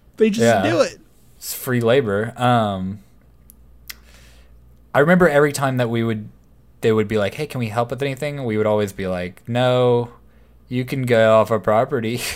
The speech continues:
Speaker 2: <laughs>
Speaker 1: Oh, man.
Speaker 2: Um, we don't get a lot of 'em in Waco, but we've gotten a couple that come up. A, a lot of them are, we have more Jehovah's Witness than Mormon, but they're very similar. They both wear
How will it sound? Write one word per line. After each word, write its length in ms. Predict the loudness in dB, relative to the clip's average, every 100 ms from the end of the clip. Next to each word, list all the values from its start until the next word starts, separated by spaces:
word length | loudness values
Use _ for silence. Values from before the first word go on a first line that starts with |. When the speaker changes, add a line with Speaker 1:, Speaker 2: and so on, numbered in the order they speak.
| -4 0
Speaker 2:
<laughs> 100 | 2 2 2 0 0 -2 0
Speaker 1:
Oh, 140 | -4 -6
man. 640 | -8 -6 -4 -4 -4 -6 0
Speaker 2:
Um, 420 | 4 6 6 4
we 80 | 2
don't 100 | 2
get 100 | 2
a 40 | 2
lot 260 | 4 2
of 80 | 0
'em 100 | -4
in 80 | -4
Waco, 360 | -2 -2 -4 -4
but 160 | -6
we've 140 | -6 -6
gotten 200 | -6 -6
a 60 | -6
couple 340 | -6 -4 -6
that 140 | -8
come 160 | -8 -8
up. 240 | -8 -10 -14 -10
A, 120 | -4
a 80 | 2
lot 160 | 4 6
of 80 | 4
them 180 | 2 2
are, 280 | 0 -4 -8 -14 -10
we 140 | -2
have 100 | 0
more 160 | 2 0
Jehovah's 540 | 0 -2 -2 -2 -4
Witness 520 | -8 -10 -12 -14 -16 -20 _ _ _ _ -20 _ _ _ _ -20 _ _ -6
than 640 | -2 0 0 -2 -4 -8 -12 -8
Mormon, 440 | -6 -6 -8 -12 -16 _ -20 -20 -8 -4
but 120 | 0
they're 120 | 0
very 300 | 2 2 0
similar. 440 | -2 -2 -2 -4
They 180 | -2 -4
both 340 | 0 0 0 0
wear 480 | -2 0 -2 -4